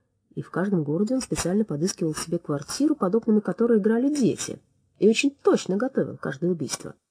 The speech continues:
«Ну что ты с ним все шпоришь и шпоришь?» — опять захныкал Шепелявый. «Мы что, так и будем сидеть здесь, пока нас не,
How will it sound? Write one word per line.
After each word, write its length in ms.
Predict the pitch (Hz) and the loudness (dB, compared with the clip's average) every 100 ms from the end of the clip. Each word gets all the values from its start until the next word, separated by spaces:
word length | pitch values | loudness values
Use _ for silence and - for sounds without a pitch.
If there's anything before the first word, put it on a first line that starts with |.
| _ _ _ - | _ _ _ -2
«Ну 140 | 269 349 | 2 2
что 220 | - 440 | 4 6
ты 100 | 247 | 6
с 80 | - | 6
ним 140 | 226 | 4
все 140 | 226 | 6
шпоришь 500 | 247 - 349 339 226 | 2 6 8 8 6
и 40 | 170 | 2
шпоришь?» — 640 | - 262 269 262 247 233 _ _ | 2 6 8 8 6 4 _ _
опять 260 | 160 151 143 | -2 -2 -2
захныкал 380 | 147 - 147 143 | -4 -6 -8 -6
Шепелявый. 540 | 160 175 156 135 - _ _ - | -4 -2 -4 -6 -10 _ _ 4
«Мы 140 | 339 | 4
что, 180 | - 381 | 6 4
так 160 | 262 | 6
и 40 | 311 | 8
будем 300 | 359 427 339 | 10 12 10
сидеть 360 | 294 220 180 | 8 6 6
здесь, 180 | 160 147 | 6 0
пока 240 | - 208 190 | 0 2 2
нас 160 | 185 | 2
не, 140 | 208 | 0